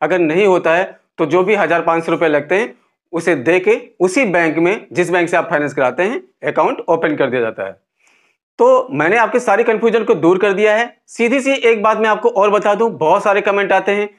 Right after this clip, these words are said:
कि किस एज ग्रुप के लोग जो है गाड़ी परचेज कर सकते हैं। तो दोस्तों, अगर आप एटीन प्लस हैं, अगर आप एटीन प्लस हैं, तो आप ईजीली गाड़ी परचेज कर सकते हैं, चाहे फोर व्हीलर हो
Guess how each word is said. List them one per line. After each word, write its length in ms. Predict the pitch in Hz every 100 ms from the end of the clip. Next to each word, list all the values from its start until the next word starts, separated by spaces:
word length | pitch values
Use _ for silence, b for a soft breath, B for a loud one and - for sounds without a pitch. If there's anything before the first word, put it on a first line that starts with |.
| b b b
कि 80 | 240
किस 420 | 240 277 262 - 196
एज 320 | 226 220 165
ग्रुप 260 | 208 226 226
के 80 | 208
लोग 400 | 196 156 - _ _
जो 120 | 143 190
है 120 | 208
गाड़ी 240 | 170 190
परचेज 340 | 214 170 175 151
कर 80 |
सकते 300 | - 131 -
हैं। 140 | 98 - _ _ _ -
तो 80 |
दोस्तों, 300 | 196 202 254
अगर 320 | 262 170 180 226
आप 200 | 240 -
एटीन 340 | 165 - 220
प्लस 340 | 196 160 208 220
हैं, 300 | 233 233 _ _ _ _ _ _ -
अगर 200 | 170 196
आप 140 | 208
एटीन 280 | 185 214 196
प्लस 240 | 190 202
हैं, 200 | 220 226 B -
तो 60 | 190
आप 220 | 202 -
ईजीली 300 | 190 170 214
गाड़ी 220 | 190 160 190 - - _
परचेज 300 | 165 165 190
कर 100 | 202
सकते 260 | 190 185 208
हैं, 200 | 214 B B -
चाहे 200 | 160 156
फोर 200 | 165 160
व्हीलर 200 | 170 180
हो 340 | 220 233